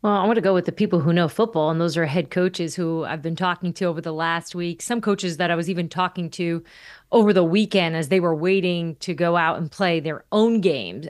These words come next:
and they had the Bears game on, and they were checking Caleb Williams out, and, and he is as advertised, uh, in terms of being ready for this offense, being pro ready. And look, we spent the entire offseason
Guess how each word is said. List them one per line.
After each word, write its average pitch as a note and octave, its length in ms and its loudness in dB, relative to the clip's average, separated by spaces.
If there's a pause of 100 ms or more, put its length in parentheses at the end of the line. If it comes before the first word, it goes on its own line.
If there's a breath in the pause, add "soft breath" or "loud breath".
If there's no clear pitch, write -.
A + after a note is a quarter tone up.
and E3 360 -2
they E3+ 120 4
had D#3 240 -2
the D3+ 60 -4
Bears F3 320 2
game C3+ 220 -6
on, B2 280 -12 (400 loud breath)
and E3+ 120 0
they E3 100 4
were D#3 60 2
checking E3+ 360 -2
Caleb E3 340 0
Williams D#3 460 -4
out, D3 440 -2
and, D#3 360 -6
and D#3+ 260 -4
he F#3+ 640 0 (460 loud breath)
is F3+ 180 4
as E3 160 2
advertised, D3+ 800 -4 (100)
uh, D#3 340 -2
in F3 120 0
terms E3+ 260 0
of C#3+ 140 -2
being D#3+ 340 0 (300)
ready F3+ 260 2
for F#3 140 -2
this E3 180 0
offense, D#3+ 640 -2 (240)
being G3 400 4
pro G3 320 2
ready. D#3 480 0 (500 soft breath)
And F#3+ 200 2
look, F3 200 2
we F3+ 80 2
spent F3+ 340 0
the F3+ 120 -2
entire F#3 840 -2
offseason D3 840 -4